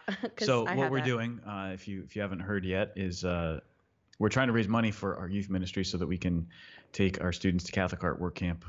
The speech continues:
Speaker 2: this summer and, uh, also to a Damascus summer camp. Some, some good opportunities for the kids to, to do things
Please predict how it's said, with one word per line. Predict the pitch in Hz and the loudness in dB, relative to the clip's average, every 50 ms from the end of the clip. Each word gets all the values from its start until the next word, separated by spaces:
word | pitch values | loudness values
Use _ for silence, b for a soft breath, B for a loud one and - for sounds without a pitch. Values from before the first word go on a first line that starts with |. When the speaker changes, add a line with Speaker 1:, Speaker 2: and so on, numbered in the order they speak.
| - - | -10 -4
Speaker 2:
this | - 87 85 | -4 -2 -2
summer | - - 92 90 90 92 92 92 90 - - - | 0 0 0 2 2 2 0 -2 -4 -10 -10 -6
and, | 85 82 80 80 80 82 | -4 -4 -2 -2 0 -2
uh, | 80 | 0
also | 58 76 95 92 - - 85 | 0 2 0 0 0 0 -2
to | 82 - - 87 82 82 78 60 | -2 0 0 2 2 2 2 0
a | 62 | 2
Damascus | 80 80 82 90 92 92 - - 82 - - - | 4 4 6 6 4 2 2 0 0 -2 -2 -2
summer | - - 95 85 87 | 0 0 2 2 0
camp. | 85 - 92 90 87 - B B B B B B B B B B B 113 | 0 0 0 0 0 -2 B B B B B B B B B B B -6
Some, | B - 117 98 | B 2 4 4
some | - - - - - - 113 107 | 4 2 -2 -2 0 2 4 6
good | 107 120 | 6 6
opportunities | 113 110 101 104 95 113 113 107 104 95 - | 4 4 2 0 -2 -2 0 0 -2 -2 -4
for | - 101 | -4 -4
the | 90 92 | -4 -4
kids | - 95 87 - - | -2 -4 -4 -4 -2
to, | 95 90 | -2 -2
to | - - - | -2 -4 -4
do | - 95 90 | -4 -2 0
things | 95 98 95 92 87 - | 0 2 2 0 0 -4